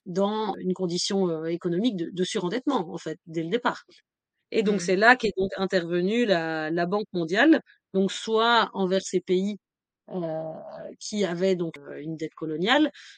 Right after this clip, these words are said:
Speaker 1: soit
Speaker 2: Mhm.
Speaker 1: envers d'autres pays qui n'avaient pas forcément de dette coloniale,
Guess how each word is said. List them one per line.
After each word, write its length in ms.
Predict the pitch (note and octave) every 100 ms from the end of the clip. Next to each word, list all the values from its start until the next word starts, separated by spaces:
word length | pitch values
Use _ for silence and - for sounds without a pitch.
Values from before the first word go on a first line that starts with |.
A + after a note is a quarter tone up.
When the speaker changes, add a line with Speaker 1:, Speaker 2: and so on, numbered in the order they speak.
| _
Speaker 1:
soit 360 | - - A#3+ C#4+
Speaker 2:
Mhm. 300 | G3 G#3 - -
Speaker 1:
envers 280 | F#3+ F3+ F3
d'autres 280 | A3+ -
pays 180 | - A3+
qui 120 | C4+
n'avaient 140 | G#3 D#3+
pas 180 | - -
forcément 380 | - A3+ G#3
de 100 | F#3+
dette 180 | F#3 G3
coloniale, 560 | - F#3 F3+ A#3 D#4+